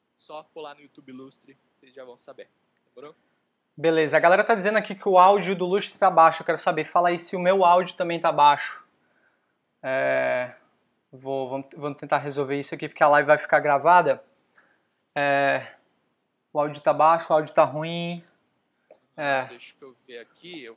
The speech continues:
Speaker 1: vou só na configuração do microfone aqui.
Speaker 2: Pronto,
Speaker 1: Peraí.
Speaker 2: dá uma olhada aí. Aumenta a galera. O áudio dos dois tá baixo ou só do Lustre? Fala aí, galera. Vou ligar aqui pro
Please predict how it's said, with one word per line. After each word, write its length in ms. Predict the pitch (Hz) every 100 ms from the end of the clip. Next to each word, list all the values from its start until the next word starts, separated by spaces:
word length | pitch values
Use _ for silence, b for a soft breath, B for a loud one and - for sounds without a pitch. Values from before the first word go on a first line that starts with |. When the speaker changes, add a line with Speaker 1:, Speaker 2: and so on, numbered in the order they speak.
| 123
Speaker 1:
vou 320 | 131 120 110 _ _
só 260 | _ 135
na 80 | 151
configuração 680 | 143 151 _ 139 139 - 135
do 80 | 127
microfone 640 | 131 _ 139 _ _ 120 113
aqui. 180 | 110 _ _
Speaker 2:
Pronto, 260 | 151 147 135
Speaker 1:
Peraí. 80 | 143
Speaker 2:
dá 80 | 135
uma 80 | 135
olhada 240 | 135 131
aí. 320 | 139 147 151 _ _ _
Aumenta 400 | 135 143 151 156
a 20 |
galera. 420 | 151 151 151 147 - _ _ _ _ _
O 100 | 156
áudio 240 | 175 180 165
dos 160 | 208 175
dois 240 | 202 233
tá 100 | 202
baixo 320 | 180 220 233
ou 40 | -
só 140 | -
do 100 | 196
Lustre? 360 | 208 180 - -
Fala 200 | - 165
aí, 80 | 170
galera. 440 | 147 135 131 127 - _ _ _ _ _ _ _ _ _ _ _ _ _ _ _ _ _
Vou 140 | 151
ligar 220 | 147 143 151
aqui 180 | -
pro 560 | 165 165 160 156 151